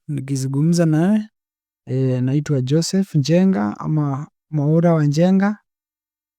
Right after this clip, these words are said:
Ah, na ukitaka kuuliza swali,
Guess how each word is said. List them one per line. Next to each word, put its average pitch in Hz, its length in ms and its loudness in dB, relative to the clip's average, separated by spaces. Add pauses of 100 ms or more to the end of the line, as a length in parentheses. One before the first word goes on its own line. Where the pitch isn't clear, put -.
(1300)
Ah, 147 720 2 (180)
na 143 720 2 (720)
ukitaka 170 340 -2
kuuliza 160 480 0
swali, 196 420 2